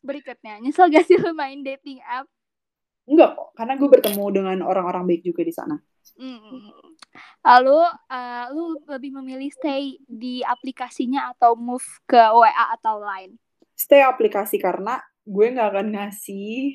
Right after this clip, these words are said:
Speaker 2: kontak gue. Gue nggak, gue berjanji nih, gue nggak akan ngasih kontak gue sebelum gue dua minggu ngobrol, ngobrol asik sama mereka di sana.
Speaker 1: Hmm, oke. <laughs> Terus, lo milih greet duluan atau nunggu di greet?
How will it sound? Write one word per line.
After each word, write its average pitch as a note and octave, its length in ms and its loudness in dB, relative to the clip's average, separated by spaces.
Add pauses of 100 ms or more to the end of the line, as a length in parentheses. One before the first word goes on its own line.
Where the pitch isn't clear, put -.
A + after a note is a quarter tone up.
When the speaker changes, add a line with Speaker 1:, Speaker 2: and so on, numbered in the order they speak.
(220)
Speaker 2:
kontak G3+ 420 -4
gue. G3 300 0
Gue G#3 80 8
nggak, B3+ 240 6 (140)
gue G#3+ 220 -2
berjanji G#3 460 -2
nih, G3 140 -6
gue F#3+ 140 -4
nggak G#3+ 160 0
akan G3 160 -6
ngasih G3 180 -12
kontak F#3+ 320 -6
gue F3+ 260 -2
sebelum F3+ 380 -2
gue F#3 180 4
dua G#3+ 180 6
minggu G3 340 -4
ngobrol, G3 760 0 (180)
ngobrol F#3 380 2
asik G3 320 0
sama F#3 240 -8
mereka F3 240 -4
di F3 160 0
sana. - 160 -14 (400)
Speaker 1:
Hmm, A#3 560 -12 (160)
oke. - 480 -6 (120)
<laughs> - 360 -2 (560)
Terus, D#4+ 300 8
lo E4+ 120 2
milih E4 380 -2
greet D4 240 -10
duluan C#4 380 -4
atau C4+ 200 -14
nunggu C4 280 -14
di A#3 140 -16
greet? B3+ 280 -16